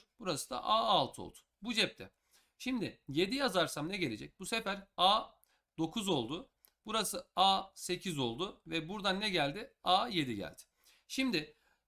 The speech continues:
burada A sekizin değerleri var, A yediler yok. O zaman şuradakini eksiyle çarpalım ve taraf tarafa toplayalım. O zaman burası A dokuz eksi A sekiz eşittir. A sekiz eksi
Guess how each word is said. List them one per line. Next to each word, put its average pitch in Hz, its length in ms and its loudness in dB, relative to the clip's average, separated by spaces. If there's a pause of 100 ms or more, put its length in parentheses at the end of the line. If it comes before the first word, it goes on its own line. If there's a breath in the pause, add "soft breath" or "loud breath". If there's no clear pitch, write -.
(120)
burada 220 640 2
A 196 220 6
sekizin 202 460 -4
değerleri 196 480 4
var, 240 340 4 (400)
A 220 200 10
yediler 214 640 4
yok. 151 480 2
O 196 80 -2
zaman 226 240 2
şuradakini 220 800 -4
eksiyle 190 420 0
çarpalım 220 520 2
ve 180 100 -6
taraf 214 280 0
tarafa 156 320 0
toplayalım. 120 460 -4 (460 soft breath)
O 147 40 -4
zaman 196 260 2
burası 233 340 0
A 220 240 8
dokuz 233 440 -4 (340)
eksi 196 440 0 (100)
A 185 220 6
sekiz - 460 -6 (160)
eşittir. 139 580 -2 (520 soft breath)
A 196 240 8
sekiz - 580 -4 (680)
eksi 185 580 0